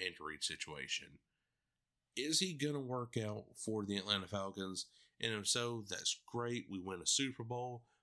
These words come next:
But how long is he gonna stay,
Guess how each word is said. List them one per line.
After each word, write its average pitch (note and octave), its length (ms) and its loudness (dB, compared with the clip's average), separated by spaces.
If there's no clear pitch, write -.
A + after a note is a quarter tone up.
But - 100 -6
how F3+ 260 -4
long E3+ 280 -2
is D3+ 100 4
he C#3+ 160 -2
gonna A#2+ 220 -4
stay, G2 920 2